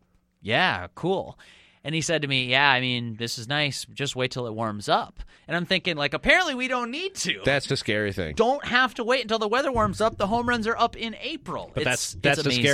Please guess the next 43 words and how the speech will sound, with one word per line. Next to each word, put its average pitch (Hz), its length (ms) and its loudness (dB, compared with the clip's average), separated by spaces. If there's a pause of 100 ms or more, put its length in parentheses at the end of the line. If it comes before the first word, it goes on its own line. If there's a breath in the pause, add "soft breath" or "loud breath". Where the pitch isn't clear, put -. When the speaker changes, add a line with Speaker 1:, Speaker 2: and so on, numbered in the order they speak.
Speaker 1:
amazing. 123 60 -2
Speaker 2:
thing 113 160 0
is 110 120 -2
the 127 40 2
ball's 123 280 2
gonna 110 140 -2
start 107 280 0
traveling 104 460 0
faster 113 500 0
and 95 100 -4
farther 98 480 0
when, 90 400 -4
when 104 140 -2
the 95 80 -2
temperatures 104 600 -2
do 110 140 -2
rise 78 460 -4 (260)
Speaker 1:
Let's 135 140 -6
Speaker 2:
coming - 140 0
Speaker 1:
talk - 20 -2
about 92 120 0
Speaker 2:
up - 80 -8
in - 40 0
the 160 40 0
Speaker 1:
this 87 60 -4
Speaker 2:
next 90 200 -4
month 82 240 -4
or 80 80 -4
so. 67 200 -6 (140)
Speaker 1:
after 120 300 -2
we 120 100 -4
come 113 240 -6
back 98 240 -8
from 101 160 -12
the 95 100 -10
break. 90 380 -12
Speaker 2:
Mm-hmm. 104 180 -4
Speaker 1:
But 104 200 -4 (180)
some 135 260 -6
people 143 260 -6
are 110 360 -2
speculating 120 720 -6
that 107 240 -4